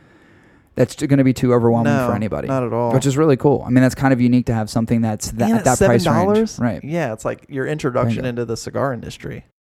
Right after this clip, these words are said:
Speaker 1: Yeah, I like it. I said you could raise the price, but I'm telling you not to.
Speaker 2: <laughs> Yeah.
Speaker 1: Keep it right there.
Speaker 2: Yeah.
Speaker 1: Um, that's it. Let's wrap this up.
Speaker 2: Yeah.
Speaker 1: We're just over an hour. I was hoping it would be a little bit less 'cause I have a ton of shit to do.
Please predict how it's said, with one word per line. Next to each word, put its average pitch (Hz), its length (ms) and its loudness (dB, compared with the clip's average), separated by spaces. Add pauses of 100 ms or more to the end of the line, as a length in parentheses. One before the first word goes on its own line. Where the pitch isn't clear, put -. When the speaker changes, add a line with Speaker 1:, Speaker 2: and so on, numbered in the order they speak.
Speaker 1:
Yeah, 107 320 0
I 131 120 2
like 123 240 2
it. - 160 -6 (480)
I 131 120 4
said 170 220 2
you 147 80 4
could 180 180 2
raise 123 180 4
the 117 80 0
price, 107 280 -4
but 113 180 0
I'm 113 100 -2
telling 110 260 -2
you 95 100 -10
not 78 220 -12
to. - 220 -10
Speaker 2:
<laughs> - 60 -20
Yeah. 180 320 0
Speaker 1:
Keep 131 140 4
it 127 80 6
right 113 260 -2
there. - 260 -6
Speaker 2:
Yeah. - 280 -6 (200)
Speaker 1:
Um, 113 600 2 (280)
that's 139 220 -2
it. 185 320 2
Let's 123 160 0
wrap 151 200 -2
this 143 180 2
up. 147 240 0
Speaker 2:
Yeah. 110 280 -10 (180)
Speaker 1:
We're 113 100 2
just 120 220 2
over 127 220 4
an 120 60 2
hour. 120 240 4
I 110 40 2
was 104 100 -2
hoping 123 240 4
it - 20 4
would 113 100 2
be 113 100 2
a 110 60 2
little 113 180 2
bit 104 160 0
less 113 400 -4
'cause - 140 -18
I 107 40 0
have 104 100 -4
a 104 40 -6
ton - 440 -4
of 110 80 -4
shit - 200 -4
to 104 80 -4
do. 107 320 -2